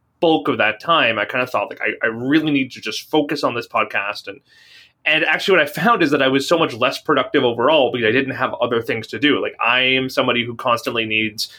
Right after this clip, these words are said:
like, some sort of stimulation, something right in front of him, something. And, and I find if I get stuck on something, I need to move on to something else just to keep my productivity going, or else everything sort of collapses. So the podcast ended up working out fine 'cause I had a team around me who, like, didn't let me slack.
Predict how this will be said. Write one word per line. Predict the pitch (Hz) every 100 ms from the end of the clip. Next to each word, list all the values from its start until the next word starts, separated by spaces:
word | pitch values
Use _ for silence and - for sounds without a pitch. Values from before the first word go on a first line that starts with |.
| - -
like, | 113
some | - 160 156
sort | 147 131
of |
stimulation, | - 131 110 107 113 120 107 104 _ _
something | - 151 143
right | 127
in | 117
front | 113 107
of |
him, | 104 104 101
something. | - 127 131 120 120 - -
And, | 131
and | 127 131
I | 123 131
find | 156 156
if |
I | 143
get | 123 -
stuck | - 196
on | 165 143
something, | 131 123 113
I |
need | 135
to | 143
move | 143
on | 131
to | 117
something | 135 117 113
else | 117 117
just | - 131
to | -
keep | 160
my | 113
productivity | 107 131 120 131 104
going, | 98 113 175 202
or | 131 120
else | 113 -
everything | 120 120 120
sort | 117 107
of | -
collapses. | 110 110 113 - - - - - - -
So | 190 170 - _ -
the | 190
podcast | 240 254 202
ended | 190 160
up | 147 - -
working | 160 131
out | 104 -
fine | 180 143 127
'cause |
I | 113
had | 117 117
a |
team | - 147 131
around | 117 110 107
me | 104
who, | 120
like, | 101 101 -
didn't | 139 123 113
let | 131 -
me | 104
slack. | - 170 190 120 104